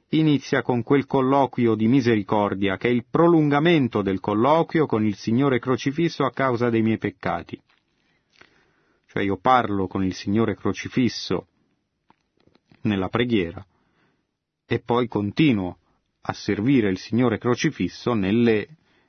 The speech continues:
infermità corporali o spirituali del prossimo attraverso le opere di misericordia. Tutto il secondo esercizio è un colloquio pieno di sentimenti di vergogna, confusione, dolore e lacrime di gratitudine, vedendo chi sono io,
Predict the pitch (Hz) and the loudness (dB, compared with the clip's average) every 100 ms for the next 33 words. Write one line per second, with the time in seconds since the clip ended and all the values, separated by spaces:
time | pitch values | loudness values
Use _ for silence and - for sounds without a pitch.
0 | _ 127 123 113 113 110 135 131 92 107 | _ 0 0 0 0 2 2 2 0 -2
1 | - _ _ _ _ - 104 98 - 95 | -6 _ _ _ _ -6 -6 -4 -4 2
2 | 104 123 95 90 - 117 135 95 95 120 | 4 4 0 -4 -2 -2 0 0 0 2
3 | 110 - 98 78 - - 95 143 110 123 | 0 0 -4 -4 -6 -6 -6 -4 -2 0
4 | 98 85 85 110 98 90 95 92 92 92 | -2 -4 -4 -2 -2 -2 -2 -2 -2 -2
5 | 95 92 - 82 - - - _ _ _ | -2 -4 -6 -8 -10 -16 -18 _ _ _
6 | _ _ _ _ _ _ _ _ _ _ | _ _ _ _ _ _ _ _ _ _
7 | 196 165 139 - 127 135 123 120 139 127 | -2 2 0 0 -2 0 0 2 0 -2
8 | 170 143 123 113 113 110 123 131 127 104 | -4 -2 0 2 0 0 2 2 2 0
9 | - 98 92 120 120 104 101 113 104 110 | 0 -2 0 0 0 0 -2 -2 0 0
10 | 117 123 113 104 101 98 135 139 107 92 | 0 0 0 0 0 2 2 4 2 0
11 | - 101 95 101 95 135 143 110 95 98 | -2 -4 -2 -6 0 2 2 0 0 0
12 | 123 156 135 120 120 151 160 - 123 117 | 2 4 2 2 2 2 2 0 0 0
13 | 110 117 117 131 175 131 110 110 139 156 | 0 0 -2 0 0 2 2 2 0 2
14 | 131 - 123 - 139 135 156 127 135 | 0 0 -2 0 2 2 2 2 0